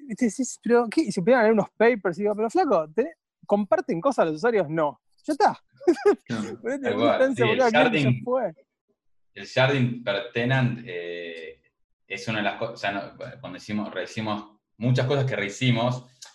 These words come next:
Speaker 3: también el tema es ese, que tenés que pensarlo para que sea fácil de shardear.
Speaker 1: Tal cual.
Speaker 3: Y decís, Listo, bueno, meto una, un R D S, ¿no? Acá para estos tenants y
Speaker 1: Sí.
Speaker 3: pum, y tengo una buena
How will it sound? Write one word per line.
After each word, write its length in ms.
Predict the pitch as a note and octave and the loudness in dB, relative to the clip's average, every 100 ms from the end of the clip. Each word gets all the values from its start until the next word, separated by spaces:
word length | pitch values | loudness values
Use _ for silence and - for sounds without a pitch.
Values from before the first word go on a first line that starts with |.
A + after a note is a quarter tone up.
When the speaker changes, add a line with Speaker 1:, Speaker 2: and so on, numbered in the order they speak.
| - | -10
Speaker 3:
también 220 | F#2+ A#2 B2+ | -4 2 2
el 40 | |
tema 160 | C3+ B2+ | 4 2
es 80 | |
ese, 340 | C3 - F#2 - | 0 -4 -8 -10
que 140 | F#2 | -14
tenés 240 | - G#2 C3 | -8 0 2
que 80 | |
pensarlo 540 | B2+ G#2+ G#2 B2 C3 G#2+ | 2 0 2 2 4 2
para 160 | F#2 F2+ | 2 0
que 60 | |
sea 140 | - A2 | -2 -2
fácil 360 | - A#2 A2+ | -2 -4 -4
de 80 | G#2 | -8
shardear. 800 | - G2 G2+ G#2+ A#2 B2+ C3 - | -4 -4 -2 4 4 4 -2 -6
Speaker 1:
Tal 140 | - D3 | -8 -2
cual. 240 | F3 D#3 | -2 -2
Speaker 3:
Y 20 | |
decís, 160 | B2+ A#2+ | -8 -4
Listo, 220 | C3 B2+ | -2 -2
bueno, 180 | G#2+ A2+ | -6 -8
meto 240 | - A2+ A2 | -6 -4 -2
una, 460 | G2+ F#2 F2+ F2+ | -2 -2 -4 -6
un 120 | - G#2 | -6 -2
R 160 | G#2+ | -2
D 240 | G#2 G#2 B2+ | 0 2 4
S, 100 | A2+ | 2
¿no? 200 | A#2 G2 | -2 -4
Acá 360 | F#2+ A#2+ C3 | -2 2 2
para 160 | G2 G2+ | 2 -2
estos 260 | G2+ G2 - | -4 -10 -4
tenants 460 | A#2+ C3+ C3 B2+ | 0 2 0 -4
y 100 | - | -2
Speaker 1:
Sí. 80 | F#3 | 0
Speaker 3:
pum, 260 | C#3+ C3 B2+ | 2 2 0
y 140 | - | -4
tengo 160 | A2+ A#2 | -4 -4
una 140 | A2 | -4
buena 580 | G#2+ C3+ C#3 C3+ B2+ | 0 2 4 2 0